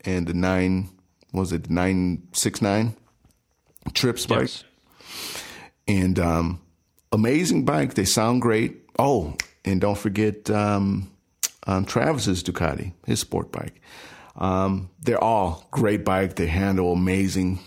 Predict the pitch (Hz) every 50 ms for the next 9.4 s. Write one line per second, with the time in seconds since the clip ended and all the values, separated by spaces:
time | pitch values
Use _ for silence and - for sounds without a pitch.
0 | - - _ - - - - 113 110 110 107 98 - 107 98 98 92 - 101 87
1 | - 85 85 85 87 87 85 - 78 78 - - 123 139 156 156 - - - -
2 | 147 151 151 151 143 131 - - _ _ _ _ _ _ _ _ _ _ _ -
3 | - 113 117 123 117 120 - - - - _ _ _ - - - 123 107 104 101
4 | 101 98 101 - - - - - - - - - 92 90 - 101 95 92 90 -
5 | 92 95 92 92 92 92 92 92 - - - - - - - - - 73 71 73
6 | 78 80 73 57 62 65 69 80 76 64 71 71 67 60 65 65 _ _ _ _
7 | _ _ _ _ _ _ _ _ _ _ - 113 110 104 98 98 95 98 98 95
8 | 90 - 101 92 85 - 90 82 85 87 - - - - 90 85 82 82 - -
9 | - 90 85 - - - - -